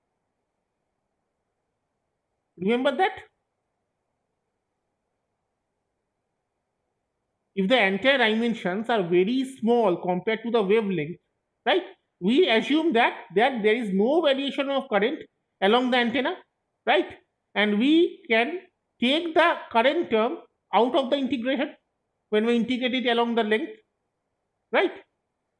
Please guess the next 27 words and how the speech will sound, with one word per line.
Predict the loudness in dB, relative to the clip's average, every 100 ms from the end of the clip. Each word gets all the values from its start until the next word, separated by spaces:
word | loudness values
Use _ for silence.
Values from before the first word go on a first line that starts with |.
| _ _ _ _ _
So | -2 0 2
don't | 2 0 2
you | 2 2
think | 2 0 0 -2
a | -2 0
very | 0 -2
similar | -2 -2 0 0 0
thing | -4 -4
is | -2
happening | -2 -2 -4
here? | -4 -6 -10 _ _ _ _ _ _
That | -2 -2 -6 -20 _ _ _ _ -2
along | 2 4 2 2 2
the | 2 0 -8
length | 0 0 2 0
of | 2
the | 2
antenna, | 0 0 -2 -2 0
there | 0
is | 0 -2
very, | -2 0 -2 -2
very | -2 -2 -4
little | -4
variation | -2 -4 -6 -10
of | -8
current. | -8 -8 -12 _ _ _ _ _ _ _ _ _ _ _ _ _ _ _ _ _ _ _ _ _ _ _ _ _ _ _ _ _ _ _ _ _ _ _ _ _ _ _
Correct? | -4 -4 -6